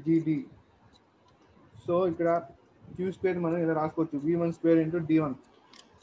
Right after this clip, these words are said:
వీ వన్ స్క్వేర్ into డీ వన్, so వీ వన్ స్క్వేర్ డీ వన్ by G. So ఈ వాల్యూ minus D one by D two plus root of D one square by four.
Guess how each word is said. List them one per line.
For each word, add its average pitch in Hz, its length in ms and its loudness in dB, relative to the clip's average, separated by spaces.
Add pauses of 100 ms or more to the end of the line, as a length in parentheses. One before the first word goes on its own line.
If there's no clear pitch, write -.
(340)
వీ 160 140 4
వన్ 185 140 -2
స్క్వేర్ 175 240 4
into 170 200 0
డీ 165 120 8
వన్, 160 120 2 (420)
so 170 80 -4 (140)
వీ 180 140 -4
వన్ 180 140 -8
స్క్వేర్ 170 240 -4 (500)
డీ 165 140 0
వన్ 170 120 -2 (100)
by 165 80 4 (100)
G. 170 100 2 (2250)
So 170 100 2 (120)
ఈ 170 120 2
వాల్యూ 170 280 6 (100)
minus 170 320 0
D 165 140 8
one 170 160 4
by 170 60 6 (100)
D 160 140 6
two 170 140 2
plus 160 160 4 (100)
root 156 220 0
of 156 60 2 (460)
D 156 160 4
one 170 140 0
square 160 220 2
by 156 80 4 (100)
four. 160 160 8